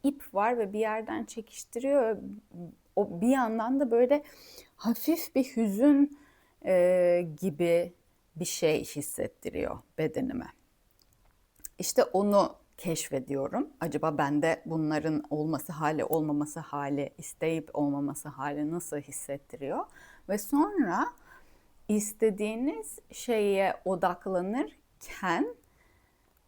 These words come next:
olması halindeki hissiyatı oluşturmaya çalışacaksınız. Anlatabildim mi? Bence anlatmışımdır. <laughs>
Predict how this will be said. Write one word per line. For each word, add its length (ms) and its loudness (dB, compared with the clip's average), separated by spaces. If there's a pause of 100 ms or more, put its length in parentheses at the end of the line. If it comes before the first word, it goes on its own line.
(760)
olması 640 4
halindeki 1300 0
hissiyatı 840 -4
oluşturmaya 800 -4
çalışacaksınız. 1000 -4 (1900)
Anlatabildim 600 0
mi? 260 2 (2500)
Bence 300 4
anlatmışımdır. 720 0
<laughs> 140 0